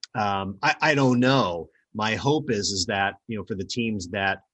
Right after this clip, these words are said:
really make that effort to connect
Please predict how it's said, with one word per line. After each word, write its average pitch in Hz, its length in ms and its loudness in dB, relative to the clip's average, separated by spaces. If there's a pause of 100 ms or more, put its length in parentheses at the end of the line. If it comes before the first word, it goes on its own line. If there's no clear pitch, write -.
(140)
really 120 500 4
make 104 300 -2
that 95 220 -6
effort 104 460 -6
to - 120 -10
connect 104 680 -6